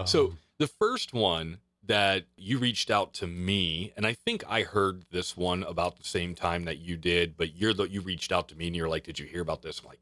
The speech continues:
Speaker 1: "Yeah." Um, and that is, uh, Jeff Beck.
Speaker 2: Yes. Unbelievable. Unbelievable guitarist. I think one of his really big hits, well, I mean, he goes back to the, uh,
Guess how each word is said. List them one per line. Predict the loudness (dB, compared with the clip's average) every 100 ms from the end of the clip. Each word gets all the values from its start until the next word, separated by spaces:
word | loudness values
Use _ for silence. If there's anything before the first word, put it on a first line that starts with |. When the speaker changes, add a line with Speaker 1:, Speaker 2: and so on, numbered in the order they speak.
| 0
Speaker 1:
"Yeah." | 2 2 -4 _ _ _ -2
Um, | 0 0 -2
and | 0
that | 2 4
is, | 4 2 -4 -2
uh, | 2 2 0 -6
Jeff | -2 2 2 0 _
Beck. | 0 0 -6 -20 -10 4
Speaker 2:
Yes. | 4 4 -2 -14 _ _ _ 0
Unbelievable. | 2 4 6 4 2 -8 -12 _ _
Unbelievable | 4 6 6 6 4 0
guitarist. | -4 -2 -2 -4 -8 0
I | 4
think | 4 6
one | 4
of | 4
his | 0 0
really | 4 4 4
big | 4 2 2
hits, | 0 0
well, | 4 4
I | 6
mean, | 4
he | 4
goes | 4 4
back | 6 6 6 2
to | 0 0
the, | 2 0 0 0
uh, | -2